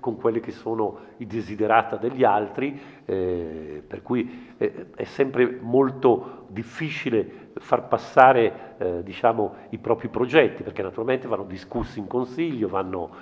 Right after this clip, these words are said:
eh, no? Io di questa cosa è una uscita, l'ho scoperto, che faccio a voi, ma di questa questione dell'Accademia del Novecento attraverso gli accademici non ne ho ancora parlato in consiglio, perché prima vorrei avere, diciamo,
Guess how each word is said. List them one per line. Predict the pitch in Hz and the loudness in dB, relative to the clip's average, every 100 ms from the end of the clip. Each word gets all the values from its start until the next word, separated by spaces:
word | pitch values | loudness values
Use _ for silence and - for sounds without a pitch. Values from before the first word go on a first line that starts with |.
| - - | -14 -6
eh, | 87 80 76 76 71 - - _ | -6 -6 -10 -12 -14 -18 -20 _
no? | 110 117 - - - | -2 -2 -10 -14 2
Io | 131 | 2
di | 117 | 4
questa | 123 120 120 | 2 2 0
cosa | 117 117 - - - | 0 0 -2 -12 -4
è | 113 104 | -2 -2
una | 120 110 104 - - - | -4 -6 -6 -8 -20 -16
uscita, | 123 - 143 - | -8 -8 -8 -2
l'ho | 107 | 0
scoperto, | 101 - - 127 123 127 101 - - | 0 -6 0 2 2 -2 -6 -8 -10
che | 113 | -4
faccio | 123 117 - 101 - - | -2 -2 -2 -6 -8 -8
a | 117 | 0
voi, | 107 131 131 156 - - - | 8 8 8 2 -6 -16 -10
ma | 110 | -8
di | 113 110 | -8 -4
questa | 131 123 127 | -2 -2 -4
questione | - 110 135 120 | -8 -4 -2 -2
dell'Accademia | 98 95 - 113 113 117 110 | -4 -8 -8 -6 -4 -4 -6
del | 101 | -6
Novecento | 104 101 - 131 110 | -8 -10 -6 -4 -4
attraverso | 107 110 113 120 110 | -8 -2 -2 -2 -6
gli | |
accademici | 113 139 139 143 139 135 - - | -4 -2 -2 -4 -8 -14 -18 -12
non | 113 | -6
ne | 110 | -2
ho | 117 | -2
ancora | 110 117 | -2 -6
parlato | - 107 113 117 113 | -6 2 4 4 0
in | |
consiglio, | 107 143 - 143 147 | -4 -6 -6 -6 -4
perché | 107 92 - - | -4 -8 -12 -12
prima | - 135 | -4 -2
vorrei | 131 113 120 113 | 0 -2 -2 -2
avere, | 107 113 117 - - | -2 -4 -4 -6 -12
diciamo, | 107 - 120 | -12 -2 -2